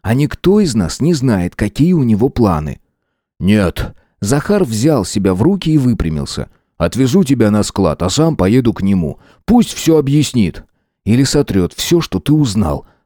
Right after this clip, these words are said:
тотчас опроверг друг. "Я должен ехать с тобой, при мне любая сила дает сбои". "Ни за что. Если все произошедшее его рук дело, то тебя он уже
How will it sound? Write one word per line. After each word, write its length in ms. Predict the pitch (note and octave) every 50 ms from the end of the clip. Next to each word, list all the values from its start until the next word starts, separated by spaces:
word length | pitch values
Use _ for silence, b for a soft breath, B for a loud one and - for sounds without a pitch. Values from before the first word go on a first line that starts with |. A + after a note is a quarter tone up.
| _ _
тотчас 400 | - G3 - - - B2 - -
опроверг 500 | F#2 - F#2+ F#2 F#2 A2 B2 A2 G2 F#2+
друг. 340 | F2+ F#2 E2 - - - - _ _ _ _ _
"Я 140 | - A2 A#2
должен 320 | G#2+ C3 B2 G#2+ A2 A#2 A#2
ехать 280 | A#2 G#2+ - A2+ G2
с 80 | - -
тобой, 300 | A#2 G#2 G2 G2 F2 -
при 180 | - A2 A#2+
мне 180 | B2+ C3 C3 B2
любая 340 | B2 C3 A#2 A#2+ A#2+ A#2 A2+
сила 340 | - - - D3 A2 F#2+ F#2
дает 260 | F#2+ G2+ G#2+ B2 B2
сбои". 480 | A2 G#2+ A#2 A2+ A2+ F#2+ D#2+ C#2 B1 - _ _ _ _ _ _
"Ни 200 | D2+ E2+ F2+ F#2+
за 220 | F#2+ F2+ G#2 G2+ F2+
что. 380 | - - - D2+ - - - B B B B B G#2+ -
Если 360 | G2+ C3+ D3 - - A#2 C3
все 280 | G#2 - - A2+ E2
произошедшее 760 | - E2+ F#2+ G#2+ G#2+ A#2 A2 - - G#2+ F#2+ - - G#2+ G2+ G#2+
его 340 | A2 B2+ B2+ A2+ A2 F2+
рук 240 | D2+ F#2+ A2 A2 A#2
дело, 380 | A#2+ F3 A3+ A3 F3 - - - B B B B B B
то 100 | F#3+ G3
тебя 420 | - G#3 A3+ F#3+ B3+ A#3+ A3 E3+
он 200 | A#2+ A2+ A2+ G#2
уже 280 | G2 F2 E2 E2+ C#2+